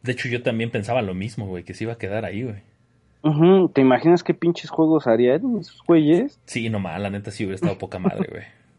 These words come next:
Speaker 1: <laughs> Ah, no, ¿y sabes qué? No, no recuerdo, no recuerdo si en la versión de PlayStation tres, güey, tenía la opción de, del audio japonés, güey. Cre-,
Speaker 2: Sí, sí
Speaker 1: según
Speaker 2: lo
Speaker 1: yo
Speaker 2: tenía.
Speaker 1: ¿Sí lo tenía?
Speaker 2: Sí, güey.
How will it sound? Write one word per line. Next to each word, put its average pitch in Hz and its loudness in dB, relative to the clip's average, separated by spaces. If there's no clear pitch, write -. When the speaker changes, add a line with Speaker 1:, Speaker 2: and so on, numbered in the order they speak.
Speaker 1:
<laughs> - -2
Ah, 175 6
no, 196 8
¿y 165 4
sabes 196 4
qué? 226 0
No, 165 2
no 165 6
recuerdo, 220 4
no 165 2
recuerdo 196 -2
si 156 -6
en 113 -2
la 110 -2
versión 110 -2
de 170 -2
PlayStation 139 -6
tres, 120 -2
güey, 139 -4
tenía 117 -4
la 131 0
opción 113 -4
de, 110 -2
del 107 -2
audio 123 2
japonés, 101 -6
güey. 92 -8
Cre-, 117 -2
Speaker 2:
Sí, 180 6
sí 175 6
Speaker 1:
según 156 6
Speaker 2:
lo 170 6
Speaker 1:
yo 165 0
Speaker 2:
tenía. 104 -2
Speaker 1:
¿Sí - -6
lo 196 4
tenía? 117 -2
Speaker 2:
Sí, 156 4
güey. 104 2